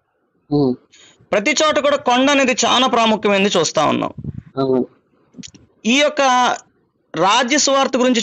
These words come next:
Speaker 2: చెప్తున్నప్పుడు శిష్యులే ఉన్నారు, వేరే వాళ్ళు ఎవరు లేరు.
Speaker 1: లేరు.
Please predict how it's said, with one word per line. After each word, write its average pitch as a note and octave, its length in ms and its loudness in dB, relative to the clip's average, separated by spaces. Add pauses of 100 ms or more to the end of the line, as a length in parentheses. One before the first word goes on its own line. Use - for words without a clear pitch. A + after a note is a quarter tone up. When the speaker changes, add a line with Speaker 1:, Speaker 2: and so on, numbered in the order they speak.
Speaker 2:
చెప్తున్నప్పుడు G#3 800 0 (440)
శిష్యులే D#4 540 0
ఉన్నారు, G#3 480 0 (140)
వేరే G3 280 0
వాళ్ళు F#3+ 220 2
ఎవరు F3+ 340 0 (440)
లేరు. C3+ 320 0
Speaker 1:
లేరు. A#2+ 160 -2